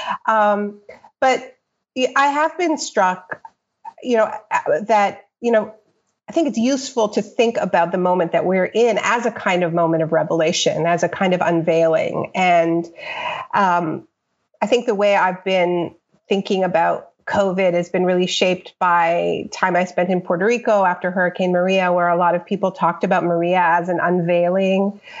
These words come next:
um, or as a teacher, um, as a crisis that sort of pulled back the curtain and revealed all the other crises that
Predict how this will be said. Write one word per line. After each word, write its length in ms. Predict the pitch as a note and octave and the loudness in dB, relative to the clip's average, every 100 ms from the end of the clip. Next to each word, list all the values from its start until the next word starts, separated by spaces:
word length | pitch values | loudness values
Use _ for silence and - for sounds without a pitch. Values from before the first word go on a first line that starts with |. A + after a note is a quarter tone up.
| - - | -18 -4
um, 320 | F#3+ F3+ E3+ | 0 0 0
or 140 | F#3+ F#3 | 0 0
as 160 | F#3 | 0
a 80 | F#3 | -2
teacher, 760 | - - A3+ - B3 A#3 C4+ - _ _ | -4 -2 -2 0 0 0 -2 -8 _ _
um, 160 | - G3+ | -2 0
as 180 | G3+ G3+ | 0 -2
a 60 | |
crisis 640 | F#3+ - G3+ G3+ - F3+ - | -4 -2 -2 0 -2 -4 0
that 180 | F#3 F#3 | -2 0
sort 180 | G3+ | 0
of 160 | F#3+ F3+ - - _ | 0 -2 -10 -20 _
pulled 320 | - A#3+ G#3+ | -2 0 0
back 240 | G3+ G3 - | 0 -2 -2
the 80 | G3 | -6
curtain 440 | - G#3 F#3 F#3+ | 0 -2 0 0
and 180 | F#3 F#3 | 0 2
revealed 840 | F#3 G3 F#3+ F#3+ G#3 G3 F#3+ F3+ | 2 0 -2 0 0 2 2 0
all 220 | F#3 F#3+ | 0 0
the 140 | F#3 F#3 | 0 0
other 180 | F#3 | 0
crises 760 | G#3 A#3+ A3+ A#3 B3+ B3+ C4 - - _ G3+ | 0 0 0 0 -2 -2 -4 -10 -20 _ 0
that 220 | F#3+ | 0